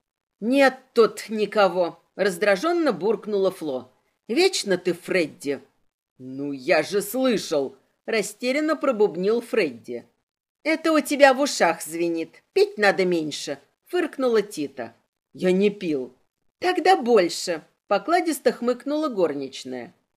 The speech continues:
Хихикнула девчонка. «А может, он того в погребе спрятался?» Фредди всё не сдавался.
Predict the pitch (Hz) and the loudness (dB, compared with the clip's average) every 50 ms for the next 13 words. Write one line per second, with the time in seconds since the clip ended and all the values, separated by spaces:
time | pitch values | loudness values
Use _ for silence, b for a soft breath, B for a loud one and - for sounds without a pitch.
0 | _ _ _ _ _ - 311 294 - 359 359 359 - 285 262 247 233 214 175 190 | _ _ _ _ _ -8 -6 -4 -2 -4 -4 -4 -4 -2 -2 2 0 0 0 0
1 | 190 196 - - 170 139 123 120 117 _ - 98 - _ _ _ _ _ _ _ | -6 -6 -6 -8 -8 -8 -8 -8 -14 _ -18 -20 -20 _ _ _ _ _ _ _
2 | _ _ _ _ _ _ - 147 165 180 185 190 180 - 180 185 180 - - 190 | _ _ _ _ _ _ -8 -4 -2 2 2 2 0 0 -2 -4 -4 -2 0 2
3 | 190 185 165 143 _ - 170 170 160 143 185 220 233 226 - _ _ _ _ - | 2 2 0 -4 _ -2 0 0 0 2 4 2 2 2 -2 _ _ _ _ 4
4 | 202 226 254 247 285 285 226 233 190 - - - 165 156 151 - 139 131 127 - | 4 4 6 6 2 2 2 2 0 0 -2 -2 -2 -2 -2 -4 -8 -8 -8 -8
5 | - - 117 - _ _ _ _ _ _ _ _ _ _ _ - 349 330 311 302 | -12 -14 -14 -16 _ _ _ _ _ _ _ _ _ _ _ -4 -2 -2 -2 -2
6 | 269 285 339 349 339 - - 285 233 226 226 240 220 208 208 262 247 196 156 135 | -2 -2 -2 -2 -2 -2 0 0 0 0 0 -4 -4 0 2 2 2 2 0 -4
7 | 123 120 - - - - 104 - | -4 -6 -12 -16 -16 -16 -16 -18